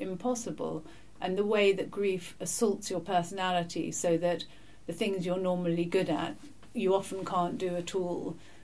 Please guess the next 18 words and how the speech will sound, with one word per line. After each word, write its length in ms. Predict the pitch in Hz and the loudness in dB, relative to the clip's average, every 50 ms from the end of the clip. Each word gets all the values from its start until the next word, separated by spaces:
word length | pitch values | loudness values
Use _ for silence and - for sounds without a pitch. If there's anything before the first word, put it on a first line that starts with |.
| - - - | -18 -12 -4
Your 220 | - 190 175 175 185 | 0 2 2 4 6
ordinary 400 | 208 196 190 190 185 185 180 175 | 6 6 6 4 0 -2 -2 0
reactions 560 | 180 185 185 180 - - - - 185 175 170 - | 0 2 2 2 2 0 -4 -6 -4 -4 -4 -4
to 100 | 175 170 | -4 -2
things 340 | - - - 135 139 - | 0 0 0 0 0 -2
can 240 | - - - 180 175 | -4 -4 -4 -2 0
become 340 | 165 170 170 180 180 175 180 | 0 0 0 0 -2 0 2
very 300 | 170 180 180 180 185 180 | 4 4 4 4 4 2
unreliable, 680 | 175 175 175 170 175 175 180 180 180 175 170 165 170 - | 0 0 2 2 2 4 4 4 2 2 0 0 -2 -4
because 260 | - 180 - 208 196 | -4 -4 -4 -4 -4
grief 320 | - 214 220 220 214 220 214 | -2 -2 -2 0 0 2 0
often 260 | 196 196 - 180 170 | 0 0 -2 -6 -6
produces 480 | - 190 190 180 180 175 - - - | -4 -4 -4 -4 -4 -6 -6 -6 -8
paranoia. 760 | - - - 190 185 180 175 180 185 185 190 175 156 147 151 165 - - - - - - - - - - - | -8 -8 -6 -4 -2 0 0 0 -2 -2 0 2 2 2 2 0 -4 -8 -16 -16 -16 -16 -18 -18 -18 -4 0
If 320 | 220 190 190 - - - - - - - - - - | 2 2 2 0 -6 -14 -16 -16 -18 -18 -18 -12 -6
the 160 | 175 190 185 | -2 2 4
world 300 | 208 196 180 180 170 175 | 6 6 6 6 4 4
has 120 | 170 170 | 0 -2